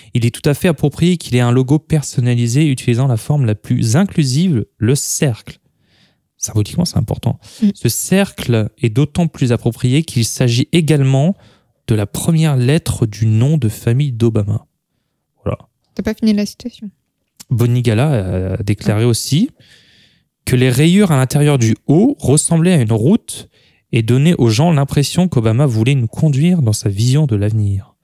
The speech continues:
Speaker 2: Mhm.
Speaker 1: En tout, il écrit, des millions de personnes se sont senties incluses dans l'espoir audacieux d'Obama,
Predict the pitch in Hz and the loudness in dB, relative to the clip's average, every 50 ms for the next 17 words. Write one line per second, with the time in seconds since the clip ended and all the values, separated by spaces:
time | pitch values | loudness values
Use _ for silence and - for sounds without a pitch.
0 | _ 208 190 180 180 180 - - _ _ _ _ _ _ _ _ 110 104 - - | _ -8 -6 -6 -6 -8 -12 -14 _ _ _ _ _ _ _ _ -4 -4 -4 -2
1 | - 160 202 - - 113 107 107 - - - - - - 165 196 - - - - | -2 0 0 2 0 0 -2 -2 -4 -4 -6 -4 -2 -2 -2 -2 -6 -10 -20 -20
2 | _ _ _ _ _ 120 113 117 117 131 160 170 180 180 190 208 214 190 139 117 | _ _ _ _ _ -2 0 0 2 2 2 2 2 2 2 4 4 2 0 0
3 | - 160 156 151 - - 196 196 190 175 - - - - - 110 110 - - - | 0 -2 -2 -2 0 0 2 2 2 0 -2 -6 -8 -4 -4 -4 -4 -4 -6 -4
4 | 180 180 170 - - - - 151 - _ - 151 175 - - - - 208 202 196 | -2 -2 -2 -4 -4 -4 -4 -4 -4 _ -2 -2 -2 -2 -2 0 0 2 4 4
5 | 185 147 113 107 107 104 101 104 - - 120 117 117 127 147 156 - - - - | 2 2 0 0 -2 -2 -2 -4 -4 -4 -2 0 0 2 0 -2 -2 -4 -2 0
6 | 170 156 123 110 - - 127 127 120 120 110 - - 131 117 113 104 104 98 101 | 0 0 0 -2 -2 0 0 0 2 0 -2 -2 -4 -2 -2 0 0 0 0 0
7 | 110 113 143 | 0 0 -2